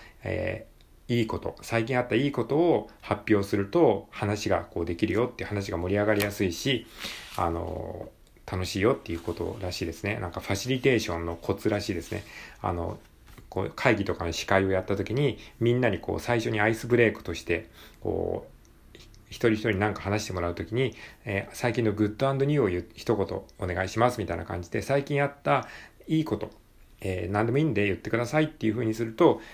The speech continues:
結構ね、盛り上がるらしいですよ。はい。そういったテクニックでございます。まあ、なんで僕にとってのグッドアンドニューは、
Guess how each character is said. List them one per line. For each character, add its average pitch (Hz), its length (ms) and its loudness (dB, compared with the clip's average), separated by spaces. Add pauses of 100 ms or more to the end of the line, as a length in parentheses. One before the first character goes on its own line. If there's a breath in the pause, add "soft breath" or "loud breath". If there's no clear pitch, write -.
結 - 100 -10
構 98 140 2
ね、 85 60 0
盛 92 200 0
り 92 60 2
上 87 60 2
が 87 80 -2
る 85 100 -2
ら 82 100 -6
し - 140 -8
い - 20 0
で 82 100 -8
す - 120 -8
よ。 101 180 2
は - 240 -2
い。 85 80 -8 (240)
そ - 140 -6
う - 20 -4
い - 40 -6
っ - 20 -16
た 87 100 -8
テ 101 100 0
ク 95 80 -2
ニ 82 120 -4
ッ - 40 -14
ク - 80 -6
で 87 60 -4
ご 87 120 -4
ざ 92 100 -6
い 92 80 -8
ま 95 120 -8
す。 - 120 -16 (380 loud breath)
ま 147 100 6
あ、 - 20 8
な 143 100 6
ん 127 60 2
で 98 60 0
僕 104 220 4
に 120 60 4
と 127 80 4
っ - 20 2
て 101 100 -2
の 90 100 4
グ 95 120 2
ッ 101 140 -2
ド 107 120 6
ア 101 40 4
ン 101 80 -2
ド 101 80 0
ニ 104 80 2
ュ - 40 2
ー - 40 2
は、 117 340 2